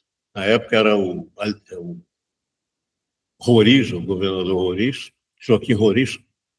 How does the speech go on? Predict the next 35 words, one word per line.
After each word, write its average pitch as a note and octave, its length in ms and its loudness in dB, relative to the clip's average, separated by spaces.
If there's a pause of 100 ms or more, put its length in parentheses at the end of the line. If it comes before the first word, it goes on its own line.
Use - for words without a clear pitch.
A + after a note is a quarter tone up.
(640)
Fizemos B2 340 2
uma C3+ 180 2
carreata. B2+ 800 4 (760)
O, C#3 400 4
o F3 60 6
João G3+ 220 6
Neschlin E3 760 4
já E3 180 0
tinha F#3 380 -2
tocado A2 880 -2 (260)
com, B2 320 0
com B2+ 140 -4
a A#2+ 60 2
usesp B2 840 0 (240)
a D#3 180 4
abertura F3+ 600 2
da B2 120 4
Ópera A2+ 400 0
Olga. E2 380 -8
Tinha A#2+ 220 -10
estreado G2+ 500 -8
a G#2 40 -2
abertura A2+ 420 -4
da C3 100 -2
Ópera B2 420 -4
Olga G#2+ 220 -8
na A2+ 140 -4
usesp, A2 640 0
na G#2+ 100 -2
usesp, G#2+ 420 -2 (340)
em A#2+ 120 -2
dois G#2+ 240 6
mil A2 220 4
e A#2+ 420 2
um, G#2+ 420 -2